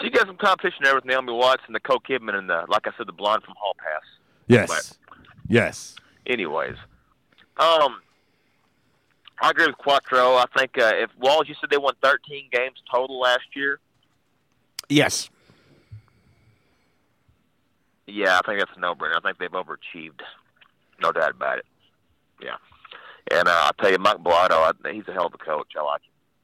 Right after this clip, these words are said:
Speaker 1: Got a hell of a pedigree. Learned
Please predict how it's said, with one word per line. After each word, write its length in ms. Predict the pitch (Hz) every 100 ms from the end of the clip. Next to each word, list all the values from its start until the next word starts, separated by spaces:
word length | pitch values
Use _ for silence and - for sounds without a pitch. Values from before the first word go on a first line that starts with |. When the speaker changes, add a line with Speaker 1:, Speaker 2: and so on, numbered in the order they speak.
| _
Speaker 1:
Got 160 | - 95
a 40 |
hell 120 | 92 104
of 60 |
a 20 | 87
pedigree. 600 | 104 101 101 101 98 - _ _ _ _ - _ _ _ -
Learned 540 | 95 110 113 117